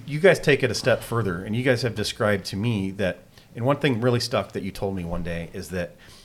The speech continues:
with kids that are in our juvenile prison system within Washington State, and you said, "Adam, they're, they're gonna get out at some point. They, they're gonna be introduced back into society.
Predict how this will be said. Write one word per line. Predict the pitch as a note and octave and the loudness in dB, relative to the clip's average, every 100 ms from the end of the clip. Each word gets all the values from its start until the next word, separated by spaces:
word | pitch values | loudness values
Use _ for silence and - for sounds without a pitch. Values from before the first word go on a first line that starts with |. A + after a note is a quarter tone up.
| - | -20
with | B2 G2+ - | -10 -8 -6
kids | A2+ F#2+ | -4 -4
that | F#2+ F#2+ | -2 -4
are | |
in | F#2 | -2
our | F2 | -6
juvenile | E2+ F2+ F2 | -6 -8 -8
prison | - F2+ E2+ | -8 -8 -8
system | - E2+ F2 E2+ - | -10 -10 -12 -14 -14
within | F2+ - F2 | -14 -10 -6
Washington | E2 E2 E2+ | -6 -6 -10
State, | D#2+ D3 A#2+ | -10 -8 -8
and | - | -8
you | F2 | -12
said, | E2+ D#2+ - - - - - - _ - | -12 -12 -16 -20 -20 -20 -20 -20 _ -10
"Adam, | G2 G#2 F2 | -4 -4 -4
they're, | E2+ D#2+ | -6 -10
they're | - - F#2+ | -12 -8 -8
gonna | D#2+ G#2 | -4 -4
get | G2 E2+ | -4 -4
out | F#2 F#2 | -4 -4
at | - | -6
some | - D#2 | -10 -10
point. | - C#2+ - - | -10 -10 -12 -10
They, | G2+ | -8
they're | - G#2 F2 | -6 -8 -6
gonna | - A#2 G2+ | 0 2 2
be | G#2+ F2 - | -2 -6 -8
introduced | G#2+ F#2+ - F#2+ - | -8 -6 -6 -6 -6
back | - F2+ - | -4 -2 -2
into | F2+ E2 E2+ | -8 -8 -10
society. | F2 - E2 F#2 E2 - | -10 -8 -4 -4 -6 -12